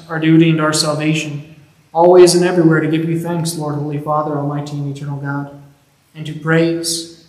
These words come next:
bless, and glorify your name in veneration of the Blessed Ever Virgin Mary. For by the overshadowing of the Holy Spirit she conceived your only begotten Son, and without losing the glory of virginity,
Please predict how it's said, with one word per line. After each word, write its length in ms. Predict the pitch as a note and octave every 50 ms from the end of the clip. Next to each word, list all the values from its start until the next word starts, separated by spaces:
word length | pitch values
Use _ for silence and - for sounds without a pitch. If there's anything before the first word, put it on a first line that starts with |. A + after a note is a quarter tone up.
| _ _
bless, 800 | D3 D3+ D#3+ E3 E3 D#3+ E3 - - - - - - - - _ _ _ -
and 180 | E3 E3+ E3 E3
glorify 720 | E3 F3 F#3+ G3 G3+ G3 F#3+ F#3+ - G3 F#3 F#3 F3+ F3+
your 140 | F#3 F3+ F3
name 340 | E3 D#3+ D3 D3 C#3 C#3 C#3
in 120 | C#3 C#3
veneration 640 | D3+ D#3 D#3 D3+ D#3 D#3 D#3 C#3 - - D3+ C#3+ C#3
of 60 | C3+
the 60 | C3+
Blessed 580 | - C#3 D3+ D#3 D3+ D3 - D3+ - - - D3
Ever 360 | D#3 D#3 D3+ D#3 D3 D3+ D3+
Virgin 720 | D3+ D#3 D3 C#3+ C#3 C#3 C#3 C#3+ C#3 C#3 C#3 C#3 C#3 C3+
Mary. 240 | C3 C3 B2+ B2+ B2+ C3 C3 - _ _ _ _ _ _ _ _ _ _ _ _ _ _ _ _ _ _ _
For 120 | - F3+ F3
by 140 | F3+ F3
the 160 | F3 F3+ F3+ F#3+
overshadowing 760 | F#3 F3 F3+ E3+ F3+ - F#3+ F#3 F#3+ F#3+ F#3 F3+ F3 F3+ F3+
of 80 | F3
the 100 | F3 E3
Holy 240 | D#3+ E3+ F3+ F3+ E3+
Spirit 480 | - - - - G3+ A3 G#3 F3+ E3+ -
she 120 | - -
conceived 480 | E3+ E3+ D#3+ - G3 G#3+ G#3+ G3+ D#3+ D#3+
your 120 | E3 E3
only 140 | E3 E3 D#3+
begotten 460 | D#3 D3+ D3 D#3+ D#3+ D#3+ D#3+ D#3 D3
Son, 500 | - - F3 F3+ F#3 E3 C#3 C3+ - - - - _ _ _ _ _ _
and 120 | F3 E3+ F3
without 320 | F3 F#3+ G3+ G3+ G3+ G3+
losing 380 | G3+ A#3 B3 G3+ G#3+ A3 G#3+ G#3+
the 80 | F#3+
glory 500 | E3 E3 F3 F#3+ G3 G3+ G#3 G#3 G3+ G3
of 140 | E3+ E3 D#3+
virginity, 760 | D#3+ D#3 - D#3+ E3 F3+ F#3 F3+ F3+ F3 F3 F3 F3 F3 -